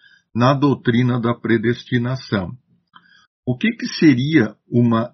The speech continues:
influência sinergista? Esta influência sinergista, ela, ah, aparecia naqueles teólogos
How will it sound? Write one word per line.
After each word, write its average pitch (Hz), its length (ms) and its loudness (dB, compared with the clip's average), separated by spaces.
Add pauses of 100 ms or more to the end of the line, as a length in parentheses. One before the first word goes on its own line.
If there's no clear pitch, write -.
influência 131 1300 -2
sinergista? 117 1200 -6 (840)
Esta 170 400 -4
influência 143 840 -2
sinergista, 113 1160 -6 (380)
ela, 170 760 2
ah, 127 920 -4 (960)
aparecia 143 1120 0 (680)
naqueles 127 720 -2
teólogos 107 1000 -2